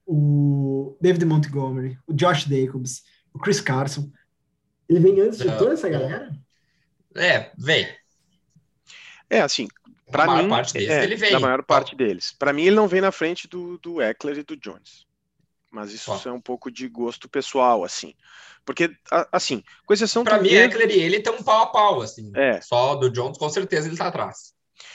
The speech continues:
Speaker 3: Porque, assim, pra, dessa, dessa turma, que nem eu falei, assim, dos que, os,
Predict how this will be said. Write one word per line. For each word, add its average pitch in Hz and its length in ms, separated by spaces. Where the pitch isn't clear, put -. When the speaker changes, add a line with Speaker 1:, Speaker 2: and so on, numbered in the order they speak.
Speaker 3:
Porque, 196 180
assim, 202 200
pra, - 180
dessa, 190 280
dessa 180 340
turma, 151 460
que - 80
nem 120 80
eu 131 60
falei, 127 280
assim, - 300
dos 127 200
que, - 160
os, - 400